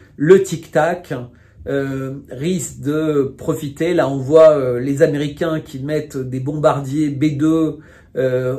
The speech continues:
en Angleterre, c'est-à-dire à proximité immédiate de la Russie, hein, quelques heures de, de vol. Il y a énormément de bateaux, il y a beaucoup, beaucoup de choses. On sent que, euh, la tension monte.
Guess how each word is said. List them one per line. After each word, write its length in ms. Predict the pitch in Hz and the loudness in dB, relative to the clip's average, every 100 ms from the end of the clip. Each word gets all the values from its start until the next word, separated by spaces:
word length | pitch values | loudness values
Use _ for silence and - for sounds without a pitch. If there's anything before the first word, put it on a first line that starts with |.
| - | -2
en 160 | 170 | 0
Angleterre, 580 | 170 147 139 - 151 165 | 0 0 -2 0 2 2
c'est-à-dire 360 | 160 131 131 131 | 0 -4 -2 -4
à 120 | 120 | -6
proximité 1000 | - 160 - 160 143 143 156 160 147 - | -6 -6 -6 -8 -8 -6 -2 -2 -4 -8
immédiate 760 | 160 156 151 135 156 151 151 131 131 | -8 -4 -4 4 4 4 0 -10 -8
de 140 | 127 | 0
la 140 | 165 139 | 4 4
Russie, 420 | 139 135 151 180 151 | 0 -6 -8 -6 -6
hein, 160 | 123 - | -8 -6
quelques 440 | 147 139 139 127 | -6 -4 -6 0
heures 160 | 156 139 | 0 0
de, 300 | 131 123 123 - - - 139 | -2 -4 -6 -16 -20 -18 -4
de 120 | 135 | -2
vol. 480 | 127 156 175 156 123 | 2 4 6 4 -2
Il 80 | 135 | 0
y 80 | 151 | 2
a 220 | 147 135 - | 0 -4 -6
énormément 560 | 147 160 147 147 147 143 | -2 0 0 -2 -4 -4
de 80 | 131 | 0
bateaux, 540 | 139 139 156 170 170 | -2 -2 -2 0 0
il 80 | 139 | 0
y 80 | 135 | -2
a 200 | 117 113 | -4 -8
beaucoup, 380 | 120 160 165 165 | -4 -2 -2 -4
beaucoup 260 | 151 135 - | -4 -4 -6
de 60 | |
choses. 480 | - 160 196 131 120 - - - - | -6 2 4 4 -2 -14 -20 -20 -12
On 140 | 151 147 | -6 -6
sent 400 | - 180 180 180 | -2 -2 -2 -2
que, 120 | 165 | -2
euh, 560 | 175 175 151 139 123 - - - - | 0 4 4 4 0 -8 -20 -20 -8
la 220 | 131 151 | 0 2
tension 440 | 151 160 - 175 | 2 -4 -2 0
monte. 420 | 151 156 131 - | 2 0 -2 -8